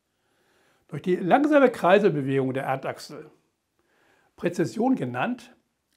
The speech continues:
ändert sich die Sicht auf den Sternenhimmel in fünfundzwanzigtausendneunundzwanzig Jahren.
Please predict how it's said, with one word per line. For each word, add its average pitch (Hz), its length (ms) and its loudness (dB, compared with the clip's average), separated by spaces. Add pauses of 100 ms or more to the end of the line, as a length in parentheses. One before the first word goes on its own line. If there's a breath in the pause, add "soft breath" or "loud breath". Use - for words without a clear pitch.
ändert 226 320 -2
sich 202 160 -6
die 170 120 -4
Sicht 131 500 -8
auf 180 100 -12
den 139 120 -8
Sternenhimmel 180 840 -6
in 135 160 -10
fünfundzwanzigtausendneunundzwanzig 147 1900 -8
Jahren. 170 320 -2